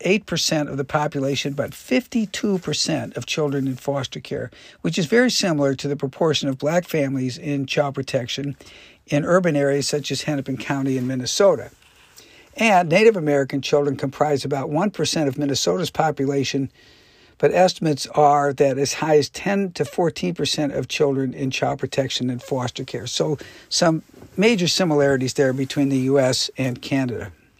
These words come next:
But back to funding First Nation programs on a par with whites. Again, interesting language. This suggests a goal of strengthening the traditional system, which could be really good, depending on how well it's managed.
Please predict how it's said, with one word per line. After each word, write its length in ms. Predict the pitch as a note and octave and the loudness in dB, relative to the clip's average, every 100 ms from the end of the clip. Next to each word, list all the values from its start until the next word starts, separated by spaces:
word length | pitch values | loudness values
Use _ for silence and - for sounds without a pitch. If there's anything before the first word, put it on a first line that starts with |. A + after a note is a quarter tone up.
| _ _ - - - - - - | _ _ -20 -20 -20 -20 -20 -4
But 140 | - | 4
back 220 | A#3 B3 | 4 4
to 100 | A#3+ | 0
funding 560 | F#3 - A3 G#3 F3 D#3+ | -4 2 4 4 2 0
First 380 | - F3+ D#3+ - | 0 2 2 2
Nation 340 | E3 C#3+ D3 | 2 2 -2
programs 500 | - D3+ C#3+ D3 C#3 | 4 4 4 0 0
on 160 | - C#3 | -2 -2
a 60 | |
par 420 | B2+ - D3+ C#3 C#3 | -2 2 4 4 2
with 320 | C#3 B2+ - | -2 -2 -2
whites. 360 | C#3 A2+ A#2+ | -2 -2 -4
Again, 280 | C#3 D3 C#3 | -2 0 0
interesting 600 | C3 D3+ C3+ B2+ - C#3 | 0 0 0 0 -2 -4
language. 480 | C3 C#3+ C3 A2+ - - - - - - | -2 -2 -2 -4 -8 -18 -20 -20 -8 4
This 180 | A3 | 6
suggests 500 | - A3 G3+ F#3+ - - | 6 2 4 4 4 2
a 80 | |
goal 400 | C#3+ E3 E3 E3 | 2 6 6 6
of 120 | C#3+ C3 | 2 -4
strengthening 840 | - E3+ F#3+ G3 E3 C#3 C3+ C#3 _ _ - | -6 -4 -4 -2 -2 0 -2 -4 _ _ -4
the 220 | D3 D3 | -2 -2
traditional 720 | - - C#3 F3+ F3+ - C3 | -2 -2 0 2 2 2 -2
system, 560 | B2 - F#3+ - - C3+ _ _ _ _ _ _ | -2 0 0 -2 -8 -12 _ _ _ _ _ _
which 260 | - F3+ - | 0 0 2
could 260 | - A3+ - | 6 6 6
be 300 | F3+ E3+ - | 0 0 -2
really 400 | E3 D#3+ D#3+ D3 | 0 2 4 6
good, 440 | F#3 F3+ F2+ - _ _ - | 6 6 2 -8 _ _ -12
depending 420 | C#3+ E3 D#3+ D3 | -2 0 2 2
on 120 | C#3 | 2
how 220 | A#2 D#3 | 2 6
well 220 | D3 C#3 | 6 4
it's 180 | C3 B2 | -2 -4
managed. 520 | D#3+ F3+ D3 F#2 - | 0 0 0 -6 -14